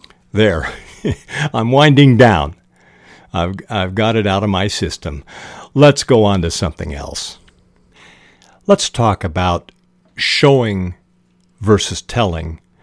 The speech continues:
regarding emotions and thoughts. Sometimes we readers need to let the reader know what a character is thinking and what's, what's going on in the character's mind.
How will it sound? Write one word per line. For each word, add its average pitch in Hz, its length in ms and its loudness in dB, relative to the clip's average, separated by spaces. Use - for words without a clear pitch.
regarding 107 600 0
emotions 107 720 -4
and 82 180 -8
thoughts. - 540 -12
Sometimes 180 500 2
we 107 160 0
readers 92 560 2
need 110 320 0
to 92 120 -2
let 95 220 -2
the 95 100 -2
reader 90 320 -2
know 95 640 -2
what 123 220 0
a 123 60 0
character 135 540 0
is - 200 -4
thinking 123 600 -2
and 113 200 -2
what's, 135 300 -4
what's 120 280 -2
going 113 380 0
on 110 200 -2
in 98 80 -2
the 95 80 -2
character's 110 720 -6
mind. 87 560 -4